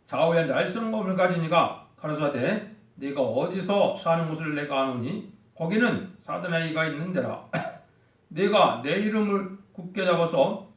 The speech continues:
내 충성된 증인 안디바가 너희 가운데 곧 사단에 거하는 곳에서 죽임을 당할 때에도 너를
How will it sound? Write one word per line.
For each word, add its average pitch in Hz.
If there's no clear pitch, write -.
내 208
충성된 220
증인 196
안디바가 190
너희 165
가운데 151
곧 127
사단에 202
거하는 170
곳에서 151
죽임을 214
당할 180
때에도 160
너를 151